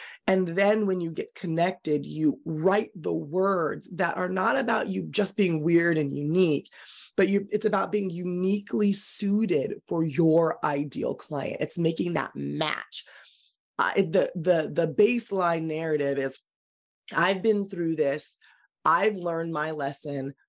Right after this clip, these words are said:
I've helped other clients learn this lesson. I can help you learn this same lesson.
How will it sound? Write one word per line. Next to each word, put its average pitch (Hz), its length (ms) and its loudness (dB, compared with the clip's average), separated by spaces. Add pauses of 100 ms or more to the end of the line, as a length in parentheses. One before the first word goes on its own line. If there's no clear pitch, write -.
(140)
I've 185 180 0
helped 190 300 0
other 190 260 2
clients 147 460 -8
learn 151 200 0
this 143 220 -4
lesson. 139 560 -4 (340)
I 170 120 2
can 156 140 -4
help 139 220 -4
you 135 160 -2
learn 101 240 -8
this - 200 -8
same - 300 -10
lesson. - 500 -8